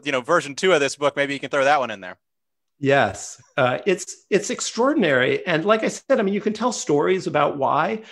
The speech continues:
Speaker 2: but, but clearly what economists thought ten years ago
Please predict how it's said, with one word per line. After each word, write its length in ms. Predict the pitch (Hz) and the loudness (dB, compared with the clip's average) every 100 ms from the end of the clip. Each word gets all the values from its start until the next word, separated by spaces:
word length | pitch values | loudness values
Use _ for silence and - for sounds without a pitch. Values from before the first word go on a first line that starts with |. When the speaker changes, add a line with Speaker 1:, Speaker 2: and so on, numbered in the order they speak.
| - _ | -20 _
Speaker 2:
but, 260 | 170 160 - _ _ | 2 2 -2 _ _
but 360 | 139 151 151 151 _ | -2 0 0 -4 _
clearly 680 | - - 240 277 226 185 170 | -12 -4 -2 0 2 2 2
what 200 | 160 165 | -2 0
economists 720 | 156 - 156 175 156 135 - _ | 0 0 0 2 0 -2 -10 _
thought 460 | 131 131 120 - - _ _ _ | 0 0 0 -4 -16 _ _ _
ten 300 | - 151 147 | -6 -2 0
years 300 | 131 135 131 | 0 -2 -4
ago 500 | 107 101 98 104 120 | -8 -8 -10 -12 -16